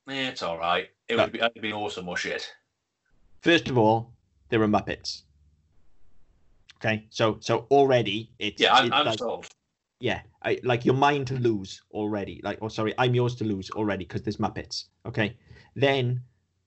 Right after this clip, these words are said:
Speaker 2: got fucking live action Ariel, and, and I'm, like, a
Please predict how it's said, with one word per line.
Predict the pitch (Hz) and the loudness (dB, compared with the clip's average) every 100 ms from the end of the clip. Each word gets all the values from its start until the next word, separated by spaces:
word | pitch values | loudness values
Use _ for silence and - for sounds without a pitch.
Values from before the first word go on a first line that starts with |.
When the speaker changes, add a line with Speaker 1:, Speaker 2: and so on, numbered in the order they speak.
| _ - | _ -14
Speaker 2:
got | - - | -10 -6
fucking | - - 117 | -4 -4 -2
live | 113 127 120 | 0 2 2
action | 123 123 113 | 0 -2 -2
Ariel, | 110 101 87 95 - _ _ _ _ _ - | 0 0 -2 -6 -8 _ _ _ _ _ 0
and, | 101 101 98 - | 2 2 -2 -4
and | 101 | 0
I'm, | 107 107 101 101 - | 2 2 0 -4 -6
like, | 104 101 | -4 -2
a | 101 98 | -2 -2